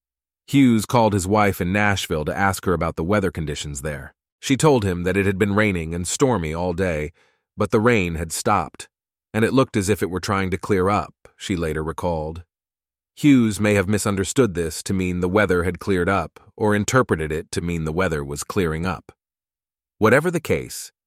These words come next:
he told the others to get ready to leave, then went to pay for the twenty-seven gallons of fuel he took on. Airport manager William Braze told investigators he urged Hughes to stay over,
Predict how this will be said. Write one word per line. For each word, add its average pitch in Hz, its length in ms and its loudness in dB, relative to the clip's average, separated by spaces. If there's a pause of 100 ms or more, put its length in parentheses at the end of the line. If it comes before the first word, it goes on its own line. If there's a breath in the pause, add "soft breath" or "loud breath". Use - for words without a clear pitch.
(160)
he 107 100 0
told 127 300 2
the 117 120 4
others 82 380 0
to - 80 -6
get 82 220 0
ready 85 260 0
to 82 100 -8
leave, 80 520 -6 (440)
then 101 140 4
went 104 240 2
to 104 80 -2
pay 87 320 0
for 82 140 -8
the 76 100 -4
twenty-seven 85 680 -2
gallons 80 420 -2
of 78 100 -6
fuel 85 360 -2
he 78 120 -8
took 76 240 -8
on. 55 400 -10 (300)
Airport 131 400 4
manager 107 480 2
William 107 400 2
Braze 95 460 2
told 104 260 0
investigators 95 760 0
he 104 140 -2
urged 107 420 0
Hughes 113 420 0
to 101 100 -6
stay 107 320 0
over, 85 460 -2